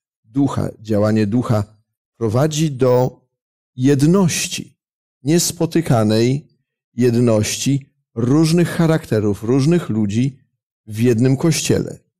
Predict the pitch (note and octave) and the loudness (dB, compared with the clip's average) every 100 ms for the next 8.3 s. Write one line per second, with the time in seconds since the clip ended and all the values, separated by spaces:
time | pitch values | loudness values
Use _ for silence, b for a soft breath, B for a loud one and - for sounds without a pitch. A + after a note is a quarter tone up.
0 | _ _ _ _ _ C#3 A2+ A2 G#2+ G#2+ | _ _ _ _ _ _ 0 2 4 4
1 | G2+ G#2+ G#2+ A2 B2 B2+ A#2+ B2 A#2 - | 2 -2 -2 0 2 4 4 4 2 0
2 | - A2+ G#2+ G2+ G2+ G2+ F2+ F2+ E2 G#2+ | -2 0 2 2 0 -2 -2 -2 -4 -8
3 | _ G#2+ A2 A#2 A#2+ A2 G#2 G2+ A2 C3+ | _ -18 -6 0 2 4 4 2 2 0
4 | D3 A2+ A2+ G#2 A2 G#2+ - - G#2 G2+ | -4 -2 -2 0 0 -2 -4 -6 -4 -4
5 | G2+ b b _ _ G2+ G2 F#2+ F#2+ F#2+ | -6 b b _ _ -4 -2 -4 -8 -16
6 | G2+ F#2 E2+ D#2+ C2 D#2 C#2+ B1+ _ _ | -20 -20 -20 _ _ _ _ _ _ _
7 | _ _ A2 - C#3 B2+ - C3+ - - | _ _ -8 -4 -2 -2 -4 -8 -8 -6
8 | A2 G#2 D#2 | -4 -6 -10